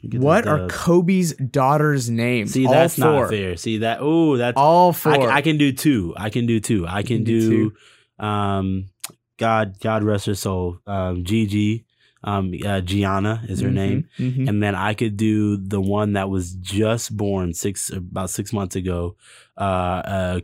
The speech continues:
Speaker 1: Caprice, uh, Kobe Bryant. Or
Speaker 2: Right.
Speaker 1: Cap-, yeah. But I, I can't do the other two,
Speaker 2: All right,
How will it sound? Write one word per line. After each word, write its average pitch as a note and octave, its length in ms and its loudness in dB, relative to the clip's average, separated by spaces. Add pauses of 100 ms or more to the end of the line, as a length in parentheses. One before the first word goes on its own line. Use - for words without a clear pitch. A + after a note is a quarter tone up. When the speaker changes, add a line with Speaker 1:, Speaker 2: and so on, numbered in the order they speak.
Speaker 1:
Caprice, B2 800 -2
uh, G2+ 220 -2
Kobe G#2 400 -2
Bryant. E2+ 460 -6 (200)
Or G2 80 -8
Speaker 2:
Right. A2+ 200 -2
Speaker 1:
Cap-, E2+ 80 -10 (120)
yeah. F2 340 -6 (380)
But F#2 100 -8
I, F#2+ 260 -4
I F#2 40 -6
can't G2+ 220 -4
do F#2+ 120 -2
the F#2 160 -4
other F2 160 -4
two, F2 220 -8
Speaker 2:
All E2+ 60 -8
right, F2 60 -10